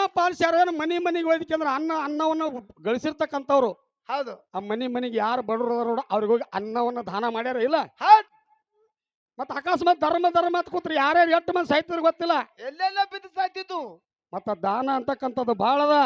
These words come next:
Speaker 2: ಹಾ.
Speaker 1: ಎಲ್ಲಾರ ಭಾವನದೊಳಗೆ ಒಬ್ರಿಗೆ ಹಸ್ತಂತ ಒಂದು ತುತ್ತ ಅನ್ನ ಹಾಕಿದ್ರು ಕೂಡ
Speaker 2: ಹೊಟ್ಟೆ ತುಂಬ್ತದ್ರಿಪ್ಪ.
Speaker 1: ಅನ್ನ ಹಾಕಿದವ್ರು ನೆನಪಿಟ್ಕೋಬಾರ್ದು, ಉಂಡವ್ರು ಎಂದೂ ಮರಿಬಾರ್ದು.
Speaker 2: ಹೌದ್, ಹೌದು.
Speaker 1: ಅಂತ ದಾನದಲ್ಲಿ ಅಂತ ಶಕ್ತಿ ಅದ.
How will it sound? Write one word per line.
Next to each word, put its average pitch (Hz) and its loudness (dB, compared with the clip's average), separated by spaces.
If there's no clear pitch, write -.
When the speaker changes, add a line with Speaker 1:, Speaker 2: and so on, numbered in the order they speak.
Speaker 2:
ಹಾ. 233 -12
Speaker 1:
ಎಲ್ಲಾರ 247 -2
ಭಾವನದೊಳಗೆ 277 2
ಒಬ್ರಿಗೆ 269 2
ಹಸ್ತಂತ 294 0
ಒಂದು 294 2
ತುತ್ತ 294 -2
ಅನ್ನ 285 0
ಹಾಕಿದ್ರು 294 -2
ಕೂಡ 349 2
Speaker 2:
ಹೊಟ್ಟೆ 339 -8
ತುಂಬ್ತದ್ರಿಪ್ಪ. 269 -8
Speaker 1:
ಅನ್ನ 311 0
ಹಾಕಿದವ್ರು 370 4
ನೆನಪಿಟ್ಕೋಬಾರ್ದು, 349 0
ಉಂಡವ್ರು 381 2
ಎಂದೂ 349 0
ಮರಿಬಾರ್ದು. 302 0
Speaker 2:
ಹೌದ್, 247 -12
ಹೌದು. 196 -12
Speaker 1:
ಅಂತ 214 -6
ದಾನದಲ್ಲಿ 226 2
ಅಂತ 254 -2
ಶಕ್ತಿ 220 -6
ಅದ. 208 -4